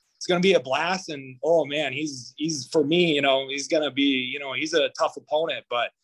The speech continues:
never steered away from tough opponents and always wanna test myself.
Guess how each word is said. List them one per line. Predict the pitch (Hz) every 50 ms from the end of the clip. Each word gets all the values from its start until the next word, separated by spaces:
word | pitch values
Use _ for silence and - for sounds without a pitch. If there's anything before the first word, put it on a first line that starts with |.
| _ _ _ _ _
never | - 160 180 180 185 180
steered | - - - 185 185 180 170
away | 165 160 170 175 180
from | 180 - - 175 165
tough | - - 170 - -
opponents | 170 - - - 165 170 175 180 185 180 - -
and | 151 139 131 127 120 123 _
always | 127 143 156 165 165 147 160
wanna | 170 160 135
test | - - 143 151 - - -
myself. | 131 123 - - 127 123 117 107